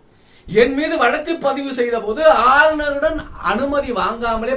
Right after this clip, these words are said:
பதிவு செஞ்சிருக்கிறாங்க, சபாநாயகருடைய அனுமதி மட்டுமே வாங்கியிருக்கிறாங்க, அதனால இது தவறானது,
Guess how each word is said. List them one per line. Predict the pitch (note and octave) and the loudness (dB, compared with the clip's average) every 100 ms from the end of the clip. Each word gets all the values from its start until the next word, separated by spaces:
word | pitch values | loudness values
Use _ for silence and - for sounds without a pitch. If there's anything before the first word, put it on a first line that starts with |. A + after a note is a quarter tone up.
| G3 | -4
பதிவு | F#3+ A3 | -8 -8
செஞ்சிருக்கிறாங்க, | F3 D3+ B2+ A#2+ A2 - - - - - | -10 -12 -12 -12 -14 -16 -18 -20 -20 -8
சபாநாயகருடைய | F#3+ G#3 D4+ D#4+ D4+ D4 C#4+ C4+ A#3+ F3 | -4 2 4 4 4 2 0 -2 -4 -2
அனுமதி | A3 B3 A#3+ G#3+ | -2 -2 -2 -2
மட்டுமே | G#3 B3 B3+ G#3 | -6 -6 -4 -2
வாங்கியிருக்கிறாங்க, | G3+ G#3 F#3 D#3+ E3+ - - - - - - E3+ | -4 -4 -6 -6 -10 -10 -14 -16 -18 -18 -8 -6
அதனால | G3 G#3+ B3+ A3 | -4 -4 -4 -4
இது | E3 - | -6 -6
தவறானது, | D3+ A3 A3 G#3 C#3+ C#3 | -4 -2 -2 -2 -6 -8